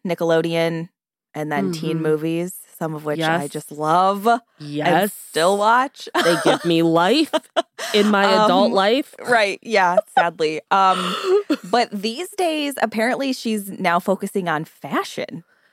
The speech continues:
Speaker 2: Yeah, so she graduated with her associate's degree from the California Fashion Institute of Design and Merchandising in twenty nineteen.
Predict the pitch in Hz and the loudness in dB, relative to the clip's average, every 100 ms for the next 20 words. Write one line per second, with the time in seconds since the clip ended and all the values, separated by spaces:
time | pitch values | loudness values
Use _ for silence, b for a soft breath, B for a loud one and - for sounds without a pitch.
0 | _ 185 349 466 - - 330 - 339 247 | _ -2 2 2 0 0 0 2 -2 0
1 | 240 427 453 415 370 285 233 214 220 214 | 0 2 2 4 2 2 0 2 0 0
2 | - 196 233 247 - - 180 175 175 170 | 2 0 0 -4 -6 -8 -4 -2 0 0
3 | 160 - b b - 208 190 - 190 208 | 0 -4 b b -2 0 0 2 2 2
4 | 202 196 190 160 160 180 170 170 170 151 | 0 0 0 -2 -2 -4 -4 -6 -6 -4
5 | 165 151 156 151 151 147 151 190 190 160 | -2 -2 -4 -4 -4 -2 -2 -4 -4 -2
6 | 147 147 151 147 - 147 - 147 143 139 | -2 -4 -6 -8 -8 -10 -8 -8 -6 -6
7 | 123 - 240 233 190 175 | -8 -6 -2 2 2 0